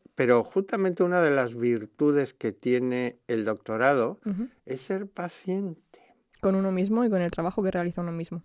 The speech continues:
Speaker 1: Exactamente.
Speaker 2: Ujú.
Speaker 1: Y con los miembros del equipo.
Speaker 2: No, por supuesto, siempre hay de todo. <laughs>
Speaker 1: Efectivamente, ahí hay que tener y también, eh, digamos que, mm, hacer limpieza, como dices tú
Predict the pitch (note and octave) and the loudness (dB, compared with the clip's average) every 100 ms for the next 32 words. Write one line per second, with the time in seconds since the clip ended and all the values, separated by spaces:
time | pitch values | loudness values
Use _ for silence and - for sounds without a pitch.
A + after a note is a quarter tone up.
0 | _ _ _ B2 B2 - - - A2+ D3 | _ _ _ -4 -4 -4 -16 -14 -10 -8
1 | B2 - G3 E3 D3 - C3+ A#2 G#2+ F#2+ | -10 -10 -8 -2 -4 -2 -2 0 -4 -8
2 | F#2+ F2 F2+ F#2 G#2+ D3 C#3+ G#2 - F3+ | -12 -12 -10 -10 -8 -8 -8 -12 -10 -10
3 | A3 - F#3+ F#3+ F3 F3 F3+ F#3 G3+ F#3+ | -10 -10 -8 -6 -8 -10 -10 -8 -8 -8
4 | F#3 F#3+ F3 F#3+ F3+ F#3 G#3 - G#3 - | -4 -2 -2 -2 -4 -4 -6 -6 -8 -16
5 | _ - A2 G2+ G2+ - A2+ A#2+ D#3+ C3+ | _ -12 -10 -8 -10 -8 -4 -4 -4 -8
6 | - G#2+ G#2 G2+ A2+ A#2 A#2 B2 A#2 A#2 | -10 -8 -2 0 2 2 0 0 2 4
7 | A2+ - G#2 A2 B2 D3 - _ - - | 2 0 -2 0 0 -2 -8 _ -20 -20
8 | - - C3+ B2 A#2 A2+ A#2 B2 D#3 F#3 | -12 -2 -2 0 0 2 2 2 0 -4
9 | _ _ - G#2+ G#2 G2+ G2+ G2 G2+ G2 | _ _ -2 0 0 0 -2 -2 -4 -4
10 | G#2+ G#2+ G#2 A2+ B2 B2 _ - A2+ G#2+ | -2 -2 -2 -2 -6 -8 _ -8 -4 -4
11 | G#2 G2+ G2 F#2+ F#2+ G2 G2+ A2 A2+ - | -4 -4 -4 -6 -6 -8 -10 -12 -16 -18
12 | - G#2 F#2+ _ - - A#2 C3 A2+ B2+ | -20 -20 -20 _ -10 -4 -2 2 2 2
13 | A2+ G2 A#2 G#2+ A2+ - G#2+ G2+ G2 G2 | -2 0 0 0 -4 -8 -10 -8 -8 -8
14 | G#2 - G#2 _ A#2 A2 B2+ | -8 -10 -14 _ -10 -10 -14